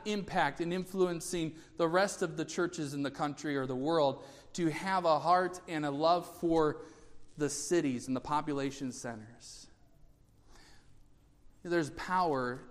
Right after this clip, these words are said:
in the life of one Christian. And there's also power in the life of one church. You think about the church in the book of Acts, the early church in Jerusalem. Every, every person here is here as a result of the first church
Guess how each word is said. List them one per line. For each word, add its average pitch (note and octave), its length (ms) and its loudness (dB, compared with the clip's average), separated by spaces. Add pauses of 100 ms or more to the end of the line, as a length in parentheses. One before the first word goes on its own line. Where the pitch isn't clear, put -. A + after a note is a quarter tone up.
(300)
in D#3 80 -2
the C#3+ 80 2
life C#3 240 2
of B2+ 120 -2
one B2 220 -2
Christian. B2 640 -8 (540)
And E3 80 0
there's F3 100 4
also G3+ 220 6
power G3+ 340 2
in G3 60 0
the F3+ 60 0
life F3 380 2
of C3 160 -2
one D3+ 300 -2
church. C3+ 540 -6
You C#3+ 80 -2
think F3 180 -2
about D#3+ 260 2
the C#3 60 -2
church E3 380 -4
in D3 100 -2
the C3+ 60 -2
book C#3+ 240 -2
of C3+ 160 -2
Acts, D3+ 300 -2
the D3 120 -2
early D#3 240 2
church D#3 240 -4
in C#3+ 80 8
Jerusalem. C#3+ 440 2 (480)
Every, C4 400 8 (1080)
every C#4+ 300 8
person C4+ 380 4
here E3+ 560 4 (1000)
is A3 300 4 (200)
here C4+ 340 6
as G#3+ 140 6
a G3 60 4
result F#3+ 500 4
of D#3+ 140 0
the D#3 80 -2
first - 360 -2
church - 380 -4